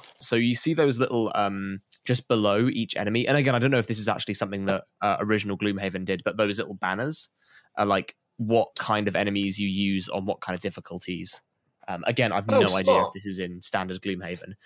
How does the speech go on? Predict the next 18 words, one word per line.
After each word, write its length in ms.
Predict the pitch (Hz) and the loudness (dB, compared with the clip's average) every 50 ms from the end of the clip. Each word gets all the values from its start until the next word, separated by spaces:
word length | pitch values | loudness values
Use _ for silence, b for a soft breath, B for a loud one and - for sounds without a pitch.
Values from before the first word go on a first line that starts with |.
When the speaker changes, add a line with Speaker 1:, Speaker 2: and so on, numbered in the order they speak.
| 123 123 | 0 4
Speaker 2:
They 280 | 156 160 165 165 170 - | 4 6 6 4 2 0
did 460 | - 131 139 123 165 170 170 139 - | -4 -6 -2 2 4 4 4 4 2
a, 380 | - 165 156 143 139 139 139 131 | 2 2 4 4 4 4 2 2
they 100 | 135 135 | 2 4
had 140 | 135 139 131 | 4 4 2
a 40 | |
different 540 | 123 - - 147 - - 147 139 127 120 - - | 2 2 2 0 2 2 2 2 2 0 0 2
iconography 580 | 120 123 123 - 123 117 113 107 104 95 104 107 | 2 2 4 4 4 4 4 2 0 -4 -6 -6
for 120 | - - | -2 0
that 240 | 104 104 104 - - | 2 2 2 2 0
in 140 | 104 101 104 | 0 0 0
Speaker 1:
Yeah. 160 | 101 90 85 - - | 0 0 -2 -2 -2
Speaker 2:
original 260 | 113 110 110 110 92 | -2 0 0 0 2
Gloomhaven, 400 | 113 107 98 110 104 92 104 98 | 2 0 2 2 0 0 0 0
which 200 | 107 104 - - | -2 -2 -2 -2
was 160 | 113 107 - - | -4 -4 -2 -2
a 100 | 110 113 | -2 -2
lot 420 | 110 110 110 113 113 113 - - | 0 2 2 4 4 4 2 0